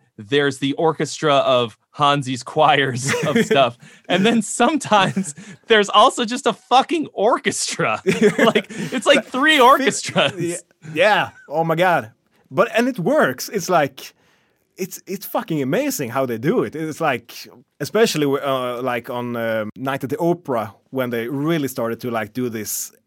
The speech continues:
Speaker 2: like, extreme, like, vocal choirs. Like, it's, I don't think there's any part of any song that th-, there's not, like, vocal harmony. It's like every time, always.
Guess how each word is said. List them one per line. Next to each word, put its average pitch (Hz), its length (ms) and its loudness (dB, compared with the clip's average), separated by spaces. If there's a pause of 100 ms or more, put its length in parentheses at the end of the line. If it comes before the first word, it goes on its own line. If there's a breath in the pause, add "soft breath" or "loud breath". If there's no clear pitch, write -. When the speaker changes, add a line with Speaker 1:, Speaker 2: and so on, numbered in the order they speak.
(300)
Speaker 2:
like, - 160 -16
extreme, 147 680 -4
like, 98 200 -10
vocal 127 460 -2
choirs. 120 680 -2 (340 soft breath)
Like, 82 140 -12
it's, 143 260 -6 (600 soft breath)
I 131 60 -4
don't 180 160 0
think 165 200 -4
there's 143 260 -2
any 170 240 0
part 151 300 -2
of 139 100 -8
any 147 220 -2
song 147 320 -4
that 110 180 -6
th-, 117 160 -8
there's 127 300 -6
not, 127 180 -4
like, 107 140 -8
vocal 139 380 -2
harmony. 113 420 0
It's 113 120 -10
like 104 140 -10 (640)
every 143 200 -6
time, 98 260 -12 (480)
always. 135 560 -6